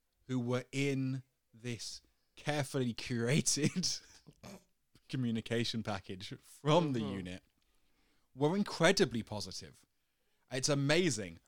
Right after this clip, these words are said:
Speaker 1: that not a single member of the public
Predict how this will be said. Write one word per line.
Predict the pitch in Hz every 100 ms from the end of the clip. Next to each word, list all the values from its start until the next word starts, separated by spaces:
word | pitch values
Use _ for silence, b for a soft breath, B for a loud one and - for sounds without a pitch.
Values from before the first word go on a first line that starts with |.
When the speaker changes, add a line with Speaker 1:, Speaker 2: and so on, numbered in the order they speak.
| _
Speaker 1:
that | 123 131
not | 135 143
a | 147
single | - - - 247 277 233 123 98
member | 107 123 127 131
of | 117
the | 123
public | - 143 117 98 -